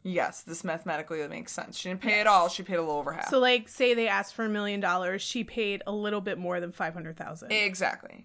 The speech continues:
Speaker 2: Okay.
Speaker 1: And those aren't the numbers, but shit,
Speaker 2: Right.
Speaker 1: one beer deep and my math is gone. Sorry.
Speaker 2: We can't do math when we're sober, so whatever.
Speaker 1: <sighs> Fucking art students. Anyway,
Speaker 2: <laughs>
Speaker 1: like I mentioned earlier,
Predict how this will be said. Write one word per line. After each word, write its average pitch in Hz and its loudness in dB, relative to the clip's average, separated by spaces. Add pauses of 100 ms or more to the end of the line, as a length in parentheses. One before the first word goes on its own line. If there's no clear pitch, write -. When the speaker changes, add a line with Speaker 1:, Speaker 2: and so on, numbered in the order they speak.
Speaker 2:
Okay. 190 -8
Speaker 1:
And 196 -2
those 190 0
aren't 170 -2
the 180 -8
numbers, 147 -8
but - -6 (100)
shit, 220 -4
Speaker 2:
Right. 196 2
Speaker 1:
one 196 2
beer 185 2
deep 185 -4
and 165 -4
my 151 -2
math 151 -2
is 147 -12
gone. 139 -6
Sorry. 160 -2 (180)
Speaker 2:
We 294 -2
can't 330 0
do 262 2
math 208 2
when 208 -2
we're 190 -4
sober, 180 -4
so - -6
whatever. 165 -2
Speaker 1:
<sighs> 269 -8
Fucking 151 -8 (360)
art 220 6
students. 190 2 (500)
Anyway, 214 6 (140)
Speaker 2:
<laughs> - 0
Speaker 1:
like 240 8
I 254 8
mentioned 254 2
earlier, 190 4